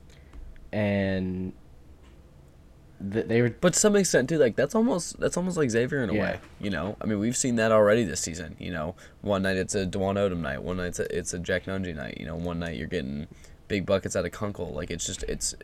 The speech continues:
Speaker 2: you know, obviously Scruggs is still there, Colby Jones has had a couple big nights. Like, they're, they're definitely sharing the
Speaker 1: Yeah.
Speaker 2: world there, too.
Speaker 1: Seton Hall is definitely a very good team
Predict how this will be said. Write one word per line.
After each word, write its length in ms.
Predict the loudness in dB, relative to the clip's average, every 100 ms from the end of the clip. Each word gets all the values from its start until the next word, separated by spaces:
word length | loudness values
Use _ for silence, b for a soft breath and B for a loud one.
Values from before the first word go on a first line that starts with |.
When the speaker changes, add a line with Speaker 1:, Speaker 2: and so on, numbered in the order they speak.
| -12
Speaker 2:
you 120 | -6 -4
know, 120 | -2
obviously 320 | -2 -2 -2
Scruggs 400 | -2 0 -2 -4
is 100 | -6
still 240 | -4 -2
there, 360 | 0 2 2 0
Colby 300 | -4 -6 -6
Jones 280 | -6 -6 -6
has 100 | -8
had 120 | -8
a 40 |
couple 200 | -8 -8
big 200 | -8 -8
nights. 280 | -6 -8 -8
Like, 180 | -10 -6
they're, 180 | -4 -4
they're 180 | -2 -2
definitely 240 | -2 -4
sharing 260 | -6 -6 -2
the 60 |
Speaker 1:
Yeah. 120 | 0
Speaker 2:
world 140 | 0 -4
there, 160 | -14 -14
too. 160 | -12 -6
Speaker 1:
Seton 280 | 0 0 2
Hall 260 | 2 2
is 180 | 0 -2
definitely 280 | -4 0 -2
a 40 |
very 220 | 2 0
good 200 | 0 -6
team 440 | -4 -4 -4 -6